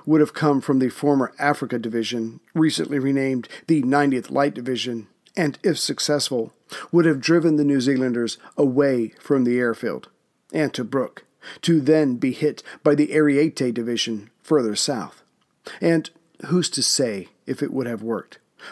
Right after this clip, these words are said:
But as it was, the day would be governed by Cruvell. Rommel's subordinate called for the ninetieth Light Division to only apply pressure from the north,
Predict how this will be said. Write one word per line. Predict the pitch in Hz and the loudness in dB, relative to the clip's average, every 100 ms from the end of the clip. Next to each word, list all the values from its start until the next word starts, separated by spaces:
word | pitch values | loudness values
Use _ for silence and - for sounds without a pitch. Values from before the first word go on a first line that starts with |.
| - | 2
But | 151 - | 2 4
as | 147 139 | 0 2
it | |
was, | 127 135 127 113 - _ - - | 2 2 2 -2 -6 _ -20 -10
the | - 143 | 0 2
day | 120 135 123 110 101 - | 4 4 2 -2 -8 -2
would | 147 | 0
be | 135 127 | 2 0
governed | 131 123 107 92 - _ | 0 -2 -4 -8 -14 _
by | - 117 | -6 -6
Cruvell. | - 113 107 95 78 _ _ _ _ _ _ _ _ _ _ _ _ _ _ _ _ _ - - - | -6 -8 -8 -10 -14 _ _ _ _ _ _ _ _ _ _ _ _ _ _ _ _ _ -20 -18 -2
Rommel's | 151 170 180 - | 0 2 2 0
subordinate | 143 127 131 123 113 - - - | -2 0 0 0 -2 -6 -20 -10
called | - 147 | 0 0
for | 143 | 2
the | 139 | 0
ninetieth | 131 131 135 120 | 2 2 2 0
Light | 123 131 131 | 0 0 0
Division | 123 117 127 131 | -6 -6 -6 -6
to | - 143 131 - - | 0 2 0 -4 0
only | 170 165 151 | 2 4 2
apply | - 139 123 | 0 -4 -4
pressure | - - 147 - 98 - _ _ _ | -4 -4 -2 -2 -4 -8 _ _ _
from | - 139 | 0 0
the | 123 | 0
north, | 120 120 90 - | -2 -4 -6 -10